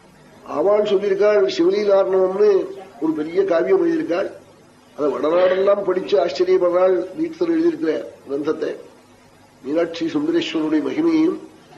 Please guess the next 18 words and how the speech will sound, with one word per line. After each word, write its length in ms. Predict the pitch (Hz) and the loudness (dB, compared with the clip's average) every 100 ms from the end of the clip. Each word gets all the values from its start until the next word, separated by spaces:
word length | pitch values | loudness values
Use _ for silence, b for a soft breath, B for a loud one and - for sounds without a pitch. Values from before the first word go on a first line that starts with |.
| - | -12
அங்க 200 | 135 151 | -6 -2
நடந்த 300 | 139 147 175 | 0 -2 -2
திருவிளையாடலையும் 840 | 151 139 160 170 160 156 151 175 - - - - _ _ _ - - | -2 -2 0 0 2 0 0 -2 -4 -16 -20 -20 _ _ _ -16 -8
ரொம்ப 340 | 139 160 180 | -8 0 2
அழகாக 360 | 160 165 175 180 | 2 0 0 2
எழுதியிருக்காள். 500 | 165 160 151 165 - - - - - _ - - - - 123 | 2 0 0 -2 -2 -8 -18 -20 -20 _ -20 -20 -20 -18 -6
இனி 240 | 143 175 | -2 0
மீனாட்சியை 560 | 151 151 175 170 175 175 160 | 2 2 0 -2 0 0 2
போல 220 | 180 190 | 2 4
ஒரு 200 | 170 151 | 4 2
தேவதை 380 | 151 175 180 185 | 2 2 2 2
உலகத்துல 560 | 165 143 156 170 175 | 2 0 0 0 0
கிடையாது. 520 | 151 151 165 160 - - - - _ _ _ - | 2 2 2 2 -2 -6 -16 -20 _ _ _ -6
தான் 200 | - 185 | 2 2
பிராதான்யம், 680 | 170 165 165 175 180 196 190 | 2 0 2 2 2 2 0
பரமேஸ்வரனுக்கு 680 | 147 143 175 - 180 175 165 | 0 0 0 0 0 2 2
அப்புறம்தான் 460 | 160 165 170 190 180 | 0 0 2 2 2
நைவேத்தியம். 560 | 165 175 170 - - | 2 2 2 0 -6